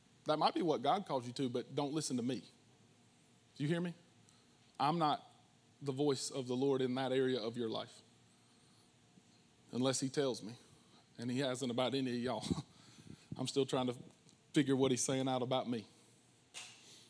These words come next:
But if God tells you to do something and you refuse, then you've allowed somebody to be who you follow. And then we're frustrated, watch,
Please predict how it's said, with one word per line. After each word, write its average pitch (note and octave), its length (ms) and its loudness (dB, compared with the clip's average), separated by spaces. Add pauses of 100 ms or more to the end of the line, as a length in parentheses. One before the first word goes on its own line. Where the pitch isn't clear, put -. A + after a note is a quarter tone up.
(1000)
But C#3+ 140 4
if C3+ 120 2
God F3 260 6
tells F3 240 2
you E3 80 0
to C#3 80 -2
do E3 180 4
something C#3+ 300 0
and C#3+ 100 2
you C#3+ 100 2
refuse, C#3+ 480 0
then C#3 160 0
you've D#3+ 160 0
allowed D3+ 380 2
somebody F3 460 -2 (800)
to D3+ 120 4
be C#3+ 160 2
who C#3 120 0
you C#3 160 -2
follow. A#2+ 420 -2 (1900)
And C3+ 120 0
then E3 140 4
we're F3+ 100 2
frustrated, F3 600 0 (200)
watch, - 400 0